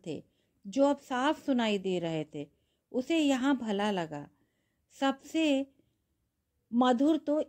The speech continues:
स्मिता की मुस्कुराहट थी जो अबूझ पहेली की तरह उसे लगी। स्मिता ने ताश से कुछ लंबे चौड़े रंग बिरंगे कार्ड उसके सामने धर दिए। पहले ताश की तरह उसको फेंटा,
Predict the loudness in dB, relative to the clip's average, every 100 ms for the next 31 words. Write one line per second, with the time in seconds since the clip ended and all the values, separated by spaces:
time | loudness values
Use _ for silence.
0 | -6 -6 -4 -2 -2 -4 0 2 2 0
1 | -4 -2 -2 0 -2 _ -6 -6 -10 _
2 | _ _ _ 0 0 -2 -4 -2 0 0
3 | -2 -4 -2 2 2 4 2 0 -2 -2
4 | -2 -2 -4 -8 _ -6 -4 0 0 -2
5 | -4 -10 -12 _ _ _ _ -4 -2 -2
6 | 0 0 -2 -2 -2 0 0 -4 -18 _
7 | 0 0 -2 -10 _ _ -6 -2 0 4
8 | 4 4 0 -2 -2 0 2 2 2 4
9 | 4 2 0 -2 -6 -4 -2 -2 -2 -8
10 | _ _ _ -6 -6 -2 -4 -2 0 2
11 | 0 0 -2 -4 -4 -6 -6 -10 _ _
12 | _ -4 0 2 2 0 0 0 -2 -4
13 | 0 2 2 0 -6 -4 -4 -2 -2 -2